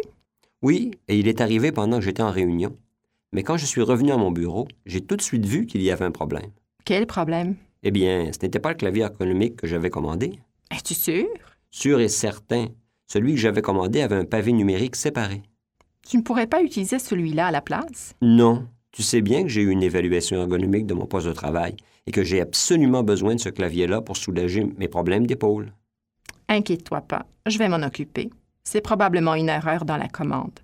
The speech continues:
Speaker 2: En attendant, euh, as-tu encore l'ancien ?
Speaker 1: Eh bien non. Comme je n'étais pas là quand on m'a installé le nouveau clavier, le technicien a fait l'échange et il est parti avec l'ancien.
Speaker 2: Bon, je vais téléphoner au service de dépannage et tenter de régler ton problème.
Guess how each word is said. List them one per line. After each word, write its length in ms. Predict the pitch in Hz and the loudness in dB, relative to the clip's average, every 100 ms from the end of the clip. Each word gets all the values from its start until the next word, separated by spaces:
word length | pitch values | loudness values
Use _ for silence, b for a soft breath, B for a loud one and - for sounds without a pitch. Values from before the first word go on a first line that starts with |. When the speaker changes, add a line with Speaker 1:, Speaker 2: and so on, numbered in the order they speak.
| _ _ _ _ _ | _ _ _ _ _
Speaker 2:
En 80 | 170 | -2
attendant, 600 | 190 180 175 190 190 190 | 0 2 0 2 0 0
euh, 180 | 170 165 - | 0 -2 -4
as-tu 240 | 202 - | -4 -2
encore 260 | 196 220 254 | -2 0 0
l'ancien ? 480 | 220 220 - 269 285 - _ _ - | 0 0 0 0 -2 -10 _ _ -2
Speaker 1:
Eh 80 | |
bien 200 | 104 139 | 4 6
non. 320 | 147 104 117 - _ _ _ _ _ _ | 6 4 2 -4 _ _ _ _ _ _
Comme 160 | - 151 | 0 2
je 100 | 120 | 4
n'étais 220 | 110 113 | 4 2
pas 180 | 104 95 | 0 2
là 220 | 98 - - | 2 -2 -4
quand 160 | 104 | -4
on 60 | 90 | 0
m'a 100 | 92 | 0
installé 320 | 95 95 110 | 0 2 2
le 120 | 101 | 4
nouveau 300 | 95 123 135 | 4 2 2
clavier, 440 | 143 92 82 107 147 b b - | 0 -2 0 -2 -2 b b -2
le 120 | 98 | 0
technicien 460 | 123 110 104 123 | 4 2 2 0
a 20 | 113 | 0
fait 140 | 90 | 0
l'échange 560 | 90 85 92 113 139 101 | -2 0 -2 -2 -4 -2
et 80 | |
il 100 | 92 | 0
est 60 | 92 | 0
parti 300 | 101 104 120 | -2 -4 -2
avec 200 | 113 113 | -2 -2
l'ancien. 380 | 113 113 107 104 - _ _ - | -2 -2 -4 -6 -8 _ _ -6
Speaker 2:
Bon, 340 | 190 170 196 - _ _ _ _ - | -2 0 -2 -4 _ _ _ _ -6
je 140 | 190 | -2
vais 100 | 214 | 0
téléphoner 460 | 226 226 247 277 349 | 2 0 0 0 0
au 60 | |
service 420 | 339 208 196 233 | -2 -2 0 -2
de 80 | 240 | 0
dépannage 680 | 170 240 190 165 170 202 214 | -2 0 0 0 0 0 -2
et 40 | |
tenter 300 | 180 165 165 | -2 -2 -2
de 80 | 202 | -2
régler 300 | 220 143 170 | -2 -2 -2
ton 160 | 175 139 | -2 -6
problème. 460 | - 131 - 131 | -8 -10 -8 -8